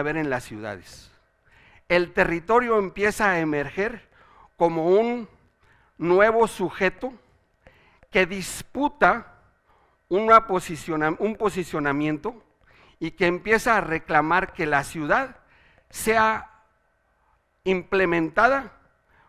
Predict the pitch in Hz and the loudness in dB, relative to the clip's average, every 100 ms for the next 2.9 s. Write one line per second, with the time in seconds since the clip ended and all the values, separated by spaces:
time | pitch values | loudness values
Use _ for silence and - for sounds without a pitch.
0 | _ - 175 160 175 175 170 165 - 233 | _ 0 0 2 2 2 2 0 -2 -2
1 | 233 214 - 156 143 165 185 247 196 - | -2 -2 -2 -2 -4 -6 -8 -8 -8 -6
2 | 175 175 156 156 - 220 214 165 131 | -6 -6 -8 -10 -4 -2 -2 -6 -10